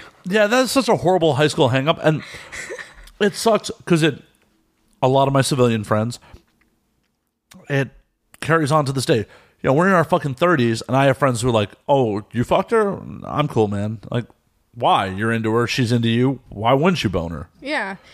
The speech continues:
Speaker 1: And
Speaker 2: Well
Speaker 1: it, it's so weird 'cause it's like, it's one of those, like, slut-shaming things that ends up staying for a while.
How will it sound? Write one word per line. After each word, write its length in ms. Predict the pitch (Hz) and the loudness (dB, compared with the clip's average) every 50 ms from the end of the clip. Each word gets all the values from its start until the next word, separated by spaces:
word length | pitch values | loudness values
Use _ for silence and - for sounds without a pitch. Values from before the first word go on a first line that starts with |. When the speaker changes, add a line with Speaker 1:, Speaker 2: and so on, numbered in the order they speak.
| - - | -8 -4
Speaker 1:
And 120 | 262 285 320 | 0 0 2
Speaker 2:
Well 80 | 254 294 | 2 0
Speaker 1:
it, 140 | - - _ - | -2 -4 _ -2
it's 180 | 339 320 - | -2 -2 -2
so 200 | - 339 339 330 | -2 -2 -2 -2
weird 280 | 294 254 269 262 220 202 - | -2 -2 -2 -2 -4 -4 -6
'cause 180 | 226 214 202 | -6 -4 -4
it's 240 | 220 214 214 - - | -4 -4 -4 -4 -2
like, 220 | 226 214 208 - - _ _ _ - - - _ _ - | -2 -2 -4 -6 -14 _ _ _ -20 -20 -20 _ _ -8
it's 160 | 233 226 - | -8 -4 -2
one 180 | 233 240 269 285 | -2 0 2 2
of 100 | 294 254 | 2 4
those, 360 | 262 240 226 202 - - - | 4 4 4 2 -2 -4 -4
like, 180 | 170 180 - - | -4 -4 -4 -6
slut-shaming 760 | - - 220 175 151 - - - 240 247 254 262 269 277 262 | -6 -4 -2 -2 -2 -2 -2 -2 -2 0 -2 -4 -4 -4 -2
things 400 | - 277 277 277 294 302 269 - | 0 0 0 0 -2 -4 -4 -4
that 140 | 247 - - | -4 -4 -2
ends 240 | 202 233 240 - | -2 -4 0 2
up 200 | 247 214 - - | 2 2 2 0
staying 580 | - - - - - 208 202 220 226 226 233 233 | -6 -8 -8 -6 -2 0 2 2 0 -2 -4 -8
for 200 | - - 196 170 | -8 -6 -4 -4
a 80 | 165 165 | -2 -2
while. 500 | 165 165 175 185 214 247 294 311 - | -4 -4 -4 -4 -4 -6 -6 -8 -10